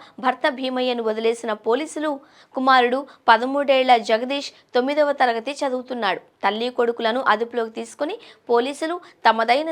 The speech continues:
శైలిలో ఇంట్రాగేషన్ చేశారు. డిఐ రామిరెడ్డి సునీతను చిత్రహింసలకు గురి చేసినట్లు బాధితురాలు పేర్కొంది.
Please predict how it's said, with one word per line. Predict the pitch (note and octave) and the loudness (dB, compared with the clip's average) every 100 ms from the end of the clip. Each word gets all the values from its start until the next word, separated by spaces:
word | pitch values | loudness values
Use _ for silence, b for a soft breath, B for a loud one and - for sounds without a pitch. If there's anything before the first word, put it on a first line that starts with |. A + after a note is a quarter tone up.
| D4+ | -4
శైలిలో | C#4 B3+ B3+ C#4+ A#3+ | 0 4 4 2 -2
ఇంట్రాగేషన్ | A#3+ C#4+ C4+ C#4 C4+ C4 B3 | -4 -4 -4 -4 -4 -4 -4
చేశారు. | A#3+ A#3 F#3 - b b G#3 | -2 0 -2 -4 b b 0
డిఐ | A#3 A3+ A3 | 4 4 4
రామిరెడ్డి | G#3+ A#3+ A#3+ A3+ A#3+ B3+ b _ | 2 2 -2 -2 -6 -8 b _
సునీతను | - C4 D4 D4 B3+ C4+ C4+ | -6 -4 -2 -2 -2 -4 -6
చిత్రహింసలకు | C4+ C#4 D4+ C#4 D4 C#4 C#4 C4 | -4 -4 -4 -4 -2 -2 -2 -6
గురి | C4 C4 | -6 -4
చేసినట్లు | C4 C#4 C#4 D4+ D#4 - B A3+ | -4 -4 -6 -4 -6 -8 B 2
బాధితురాలు | G#3+ B3 C4 B3+ A#3 C4 C#4+ | 4 4 -2 2 2 0 0
పేర్కొంది. | C#4+ C#4 A#3 F3+ | -2 0 -6 -6